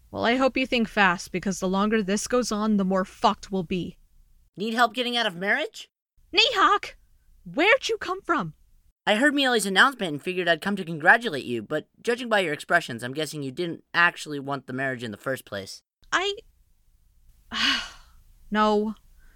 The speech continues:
Speaker 1: I forgot to read the stupid manual and I accidentally proposed to her. <laughs> Yeah, sure.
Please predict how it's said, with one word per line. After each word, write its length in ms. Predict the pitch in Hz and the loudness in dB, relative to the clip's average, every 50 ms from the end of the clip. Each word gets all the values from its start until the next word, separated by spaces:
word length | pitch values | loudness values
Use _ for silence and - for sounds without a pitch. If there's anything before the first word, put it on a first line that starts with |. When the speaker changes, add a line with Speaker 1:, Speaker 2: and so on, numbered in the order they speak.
| - - - - - - | -20 -20 -20 -20 -20 -18
Speaker 1:
I 60 | - | -14
forgot 340 | 185 - 180 - 190 214 220 | -14 -10 -2 2 2 2 2
to 120 | - 262 247 | 0 -2 -2
read 160 | 247 247 196 | -2 -2 -2
the 80 | 190 | -4
stupid 540 | 180 - - - - - 202 202 - 277 277 | -6 -6 -8 -8 -6 -4 -4 -2 -2 -2 0
manual 540 | 254 226 220 220 214 214 214 214 208 214 208 | 0 0 0 2 2 0 0 0 0 0 0
and 100 | 196 180 | -2 -2
I 60 | 165 | -4
accidentally 580 | - 180 180 175 - - - 170 175 - 180 180 | -2 -2 -2 -2 -2 -4 -6 -6 -4 -4 -4 -6
proposed 480 | 165 - 165 - - 160 151 180 - - | -6 -6 -8 -6 -6 -6 -6 -6 -8 -10
to 100 | - - | -10 -12
her. 200 | - - 175 - _ _ _ _ _ _ _ _ _ _ _ _ _ - | -12 -14 -16 -18 _ _ _ _ _ _ _ _ _ _ _ _ _ -8
<laughs> 100 | 554 - - - - 320 320 - - 403 - - - - - - - - - - _ - 440 - - - - - - - - - _ - - - - - - - - - - - _ - - - _ _ _ _ - - 440 494 679 - - 523 - - - 523 - - - - - - - - - _ - | -8 -8 -2 2 2 2 2 2 -2 -6 -6 -2 2 2 2 2 2 0 -4 -2 _ -2 -2 -2 -2 -4 -8 -8 -8 -12 -18 -14 _ -14 -14 -12 -14 -16 -16 -16 -18 -20 -20 -20 _ -20 -20 -20 _ _ _ _ -4 -4 -2 -2 -2 -2 -2 -4 -4 -4 -8 -12 -8 -6 -6 -6 -6 -10 -12 -12 -12 _ 0
Yeah, 360 | 262 277 277 254 233 185 175 - - _ _ | 4 4 6 4 4 0 -4 -12 -20 _ _
sure. 540 | - - - 269 277 269 240 185 170 170 | -6 0 4 6 6 6 6 4 2 -2